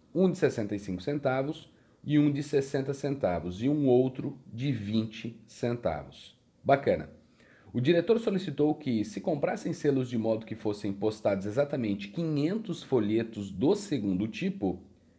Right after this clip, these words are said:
e uma quantidade restante de selos que permitisse o envio do máximo possível de folhetos do primeiro tipo, e aí depois dessa informação vem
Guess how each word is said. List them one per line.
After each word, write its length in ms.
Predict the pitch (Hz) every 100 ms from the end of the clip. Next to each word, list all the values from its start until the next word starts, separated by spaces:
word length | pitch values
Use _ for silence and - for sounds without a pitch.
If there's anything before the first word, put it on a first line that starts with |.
| _ _ _
e 160 | 104 131
uma 160 | 156
quantidade 640 | 151 156 151 131 127 120 113
restante 560 | 139 139 - 165 175
de 100 | 135
selos 640 | 120 - 120 95 85 - - _ _ _
que 100 | -
permitisse 800 | 113 139 131 127 - 117 113 - -
o 140 | 123
envio 400 | 127 110 110 101
do 460 | 95 101 101 107 135
máximo 640 | 127 139 165 180 - 135
possível 380 | 117 113 - 107
de 80 | 101
folhetos 500 | - 104 127 131 120
do 80 | 101
primeiro 340 | 98 95 90
tipo, 480 | 90 190 147 101 - - - _ _ -
e 80 | 196
aí 180 | 160 151
depois 300 | 156 143 139
dessa 180 | 139
informação 540 | 143 135 139 135 143 151
vem 340 | 135 135 127